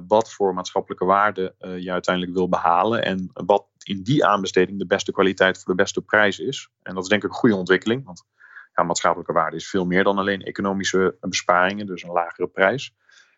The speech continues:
En zo'n zorg-, zo'n zorgplicht heeft denk ik veel potentie, want ja, een verplichting, ehm, heeft denk ik in ieder geval,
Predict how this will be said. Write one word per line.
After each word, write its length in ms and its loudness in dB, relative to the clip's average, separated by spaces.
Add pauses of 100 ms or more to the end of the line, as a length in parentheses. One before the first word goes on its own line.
(140)
En 160 -4
zo'n 180 4
zorg-, 320 0
zo'n 240 0
zorgplicht 640 2
heeft 140 0
denk 140 -4
ik 140 -6
veel 220 2
potentie, 600 -2
want 160 -12
ja, 240 -4
een 320 -12
verplichting, 760 0 (120)
ehm, 720 -8 (220)
heeft 180 -4
denk 160 0
ik 220 2 (680)
in 80 0
ieder 160 6
geval, 600 2